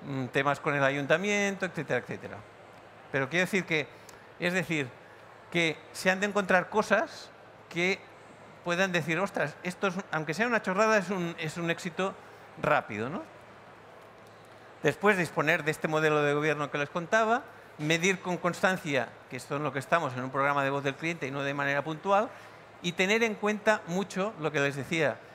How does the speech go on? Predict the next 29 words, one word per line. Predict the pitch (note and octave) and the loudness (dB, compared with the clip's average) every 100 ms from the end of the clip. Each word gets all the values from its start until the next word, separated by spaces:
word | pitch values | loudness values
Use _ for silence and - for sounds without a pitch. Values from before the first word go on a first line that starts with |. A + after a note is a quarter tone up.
| - | -4
la | D#3 D3+ | 2 4
voz | F3+ | 4
del | F#3+ G3 | 4 4
empleado. | D#3 B2 C3+ A#2+ A2 - | 2 2 4 2 0 -4
Es | D#3 | 0
decir, | F3 E3+ C3+ - | 0 0 -4 -2
aquí | C#3+ C#3 F#3+ | -2 2 0
el | G3+ | 2
conductor | G3 F3 D3 F3+ | 0 0 0 2
es | F#3+ C#3+ | 2 2
básico. | D#3 - A2+ A2 G2 - | 0 0 -8 -8 -10 -4
Los | D3 D3 | -2 2
mandos | F3 G3 F#3 E3 | 2 2 0 -2
que | D3+ | -4
están | - E3+ | 0 2
en | F3 | 4
la | E3 | 4
calle | E3+ D#3+ C#3+ | 2 2 2
regulando | C#3 D3 D#3+ D#3+ | 2 2 0 0
el | D#3+ | 2
tráfico | E3 F3+ F3 F#3+ - | 0 0 -4 -4 -4
son | E3+ D3 | -4 2
básicos. | C#3 - A2 G#2+ G#2+ - - - - | 0 0 -8 -8 -10 -16 -20 -20 -4
Conocen | F3 F#3+ F3 F3+ | 0 2 2 2
más | F3+ F3 | 2 2
al | E3+ | 0
cliente | E3+ F3 F#3 | -2 -2 -2
que | F3 | -2
nosotros. | D#3 C#3 A2 G#2 | -4 -6 -8 -10